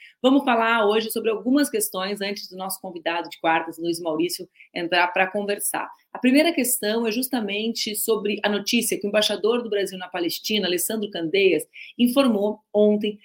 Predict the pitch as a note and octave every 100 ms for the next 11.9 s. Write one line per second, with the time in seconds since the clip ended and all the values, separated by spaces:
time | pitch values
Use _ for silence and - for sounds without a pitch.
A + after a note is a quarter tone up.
0 | _ - B3 B3 C4+ B3+ - B3+ B3 C#4
1 | D4+ D4 C#4 A3 G#3+ - F#3+ F#3+ - G3+
2 | G#3 G#3 - G3+ A3 A#3 A#3 - G#3 G3+
3 | F#3+ F3 F#3+ A#3 G#3 E3 - F#3+ E3+ E3+
4 | G3 G#3 - - - - B3+ C4+ - B3
5 | B3 A3+ A#3 - F#3+ E3 - _ - A3+
6 | A#3 B3 A#3+ A#3+ A#3 G#3+ A3 A3 G#3+ F#3+
7 | D#3 F3+ G3+ G#3+ G#3 A3 G#3 A3 G#3+ G#3+
8 | F3+ E3 _ _ - - G#3+ B3 C4+ C4+
9 | C#4 C#4+ C#4 - A3+ A3+ A3+ A3 G#3+ A3
10 | G#3+ G3 G3 - G#3 A3 A3 A3 B3+ B3
11 | - G#3 G#3 G#3 G3 G3 G3+ E3+ C#3